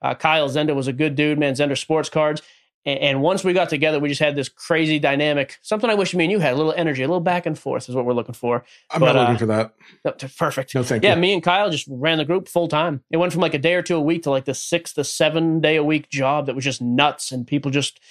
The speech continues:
Speaker 1: seemed to take to it. So we had a real good time. You know, then freed up a bunch of capital. So we started messing around with singles and just buying and selling and doing different things. And that kinda brought us to where we are now. And, you know, all of a sudden, guys like Chris Vernon and Bill Simmons are asking us to do a podcast and paying us to do it. So, uh, kind of a crazy ride. But <laughs> anyways,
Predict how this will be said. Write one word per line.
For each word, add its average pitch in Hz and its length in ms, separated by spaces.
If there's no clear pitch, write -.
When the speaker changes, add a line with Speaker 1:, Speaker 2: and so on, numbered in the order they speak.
Speaker 1:
seemed 190 240
to 165 60
take 175 240
to 135 140
it. - 80
So 147 80
we 143 100
had 147 80
a 147 40
real 151 160
good 151 140
time. 165 340
You 196 100
know, 190 120
then 175 200
freed 175 220
up 165 100
a 151 40
bunch 156 180
of 139 60
capital. 156 400
So - 100
we 131 60
started 135 240
messing 147 240
around 131 100
with 120 100
singles 190 460
and 143 60
just 127 180
buying 147 280
and 139 120
selling 151 300
and 143 100
doing 160 160
different 156 300
things. 156 260
And 123 60
that 120 120
kinda 139 200
brought 139 200
us 139 100
to 135 100
where 147 180
we 147 100
are 135 100
now. 143 320
And, 120 160
you 139 80
know, 135 80
all 147 100
of 151 40
a 151 60
sudden, 147 300
guys 151 240
like 143 100
Chris 151 180
Vernon 160 260
and 143 120
Bill 160 100
Simmons 170 320
are 139 80
asking 147 240
us 139 80
to 139 60
do 151 80
a 131 100
podcast 156 480
and 131 100
paying 151 200
us 147 100
to - 80
do 151 220
it. 170 100
So, 117 240
uh, 120 180
kind 156 180
of 147 60
a 151 60
crazy 165 360
ride. 139 380
But 123 180
<laughs> - 60
anyways, 131 520